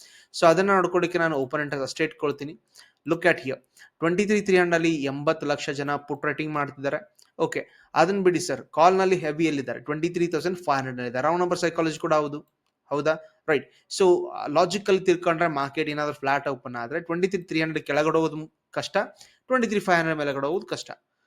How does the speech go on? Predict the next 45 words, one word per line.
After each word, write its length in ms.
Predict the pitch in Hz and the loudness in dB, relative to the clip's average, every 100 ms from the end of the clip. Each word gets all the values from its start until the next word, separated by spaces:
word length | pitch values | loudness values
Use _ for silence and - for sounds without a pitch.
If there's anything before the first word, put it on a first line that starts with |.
| _ | _
So 280 | - 175 123 | -2 -2 0
ನಾವೇನ್ 320 | 120 165 208 | -2 0 0
ಮಾಡ್ಬೋದು? 340 | 208 190 185 190 | 2 0 2 -2
ಸ್ಟ್ರ್ಯಾಂಗಲ್ 420 | - 170 170 175 | 0 -2 2 0
ಪ್ಲೇ 180 | 175 160 | 2 0
ಮಾಡ್ಬೋದು. 420 | 147 139 131 156 | 0 -4 -4 -2
Because 260 | 170 208 202 | -2 -2 -2
ಟ್ವೆಂಟಿ 220 | 170 175 | -4 -2
ತ್ರೀ 140 | 185 | -4
ಟೂ 140 | 180 175 | -2 -2
ಹಂಡ್ರೆಡ್ 240 | 170 165 | -2 -2
ಅಲ್ಲಿ 100 | 160 | -2
ನೋಡ್ಕೊಳ್ಳಿ, 380 | 156 151 160 165 _ _ _ _ _ _ _ _ _ 131 | -6 -6 -6 -8 _ _ _ _ _ _ _ _ _ -8
ಎಪ್ಪತ್ತೈದು 640 | 131 131 151 151 143 143 | -6 -2 -2 -2 -4 -4
ಲಕ್ಷ 180 | 139 156 151 - - _ _ - | -4 -4 -6 -8 -20 _ _ -8
ಪುಟ್ 200 | 151 165 | -4 2
ರೈಟರ್ಸ್ 380 | 165 160 156 151 | 2 2 -2 -2
ಇದ್ದಾರೆ. 300 | 139 147 - | -4 -4 -6
ಟ್ವೆಂಟಿ 280 | - 143 | -8 -6
ತ್ರೀ 120 | 151 147 | -6 -6
ಸಿಕ್ಸ್ 260 | 156 139 | -8 -8
ಹಂಡ್ರೆಡ್ 120 | 147 | -6
ಅಲ್ಲಿ 100 | 143 | -6
ನೋಡ್ಕೊಳ್ರಿ, 400 | 143 135 143 147 | -6 -6 -6 -6
ಎಪ್ಪತ್ತೇಳು 640 | 151 - 131 143 143 147 143 | -8 -10 -8 -6 -4 -2 -2
ಲಕ್ಷ 240 | 139 - | -2 -2
ಕಾಲ್ 480 | 151 165 - 135 135 | -4 -6 -8 -4 -4
ರೈಟರ್ಸ್ 340 | 135 135 131 | -4 -6 -6
ಇದ್ದಾರೆ. 480 | 135 135 135 - _ - | -4 -4 -4 -10 _ -6
Strangle 480 | 165 160 165 175 170 | 0 2 2 0 0
could 180 | 147 | -4
be 60 | 139 127 143 | -6 -6 -6
easy 220 | 143 196 - _ _ - 151 | -4 -4 -6 _ _ -4 -2
and, 240 | 156 147 | -2 -2
ಆ, 240 | 143 131 127 | -2 -2 -4
ಚೆನ್ನಾಗಿರೋ 480 | 127 156 160 156 | -4 -2 -2 -2
ದುಡ್ಡಾಗುತ್ತೆ. 460 | 147 135 135 139 139 | -4 -2 -2 -2 -4
Because 460 | 156 127 - 151 143 | -6 -6 -2 -2 -4
ಎಕ್ಸ್‌ಪೈರಿ 460 | 143 - 185 180 | -10 2 4 4
ಕೂಡ 200 | 175 170 | 2 2
hardly 520 | 165 135 131 139 156 | 0 0 -2 -2 -2
ಇನ್ನೊಂದ್ 300 | 156 147 147 | -4 -4 -4
ಎರಡು 200 | 135 139 | -4 -4
ದಿನ 100 | 135 | -4
ಉಳಿದಿದೆ. 540 | 139 131 120 120 123 | -4 -4 -6 -10 -12